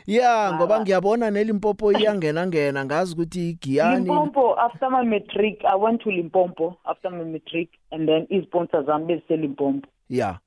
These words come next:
Speaker 2: Ngisponsoriwe after i-matric yami twenty, twenty twelve. Yeah. Ngaya, ngahamba uhlala eLimpopo for, for, for, for a few years. Then
Speaker 1: Yeah.
Speaker 2: ngapro-, nga-, ngasponsora khona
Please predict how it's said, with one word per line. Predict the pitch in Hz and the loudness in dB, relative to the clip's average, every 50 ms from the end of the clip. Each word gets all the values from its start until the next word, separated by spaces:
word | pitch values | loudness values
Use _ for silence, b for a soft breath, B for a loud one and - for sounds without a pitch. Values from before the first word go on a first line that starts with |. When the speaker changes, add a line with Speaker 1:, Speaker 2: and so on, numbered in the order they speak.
| _ _ _ _ _ - - | _ _ _ _ _ -10 -6
Speaker 2:
Ngisponsoriwe | 165 151 139 - - 170 165 165 175 180 180 196 202 185 165 160 165 | -4 -4 -4 -2 -2 -2 0 0 0 0 0 0 0 2 2 2 2
after | 170 170 - - 180 | 0 0 0 0 0
i-matric | 185 202 208 196 180 - - 170 - - | 0 0 0 -2 -2 -2 -4 -6 -4 -2
yami | 156 147 143 147 147 147 147 139 - | 0 0 0 0 -4 -6 -8 -8 -6
twenty, | - 175 160 160 - - - 151 160 160 156 156 156 151 147 - | -4 -4 -4 -4 -8 -10 -14 -10 -10 -8 -6 -6 -8 -8 -8 -4
twenty | - 196 202 190 196 - | -2 -2 -2 -2 -6 -6
twelve. | - - 196 170 139 - _ _ _ _ - | -2 -2 -2 -2 -2 -10 _ _ _ _ -8
Yeah. | 156 151 135 - _ _ _ _ _ _ - | -6 -4 -4 -6 _ _ _ _ _ _ -2
Ngaya, | 151 147 156 151 143 | 0 2 2 2 2
ngahamba | 165 165 175 180 180 175 170 | 2 0 0 0 -2 -4 -4
uhlala | 170 - 175 160 | -2 0 0 0
eLimpopo | 170 175 175 165 156 165 165 175 165 165 147 | 0 -2 -4 -6 -6 -6 -6 -6 -6 -6 -4
for, | 143 156 151 151 160 160 - - _ - | -2 -4 -2 0 0 0 0 -2 _ -4
for, | - - - _ - | -4 -4 -4 _ -2
for, | 165 165 156 - | 0 0 0 0
for | - 160 156 | 0 0 0
a | 156 151 | -2 -2
few | - 185 180 | -4 -2 0
years. | 160 143 135 139 - _ _ _ _ _ _ _ _ _ _ 127 127 | 0 0 -2 -6 -12 _ _ _ _ _ _ _ _ _ _ -6 -2
Then | 156 160 | -2 -2
Speaker 1:
Yeah. | 160 165 156 | -2 -2 -4
Speaker 2:
ngapro-, | 147 143 143 139 - - 147 - - | -4 -4 -6 -4 -4 -6 -6 -4 -4
nga-, | 165 156 151 147 151 156 156 | -2 0 2 2 2 0 0
ngasponsora | 151 147 143 - _ - - _ _ _ - 170 170 170 190 180 180 165 | 0 -2 -2 -4 _ -20 -20 _ _ _ -8 -6 -2 0 0 0 0 -2
khona | - - 165 160 156 160 170 170 185 190 | -2 0 0 0 2 2 2 2 2 0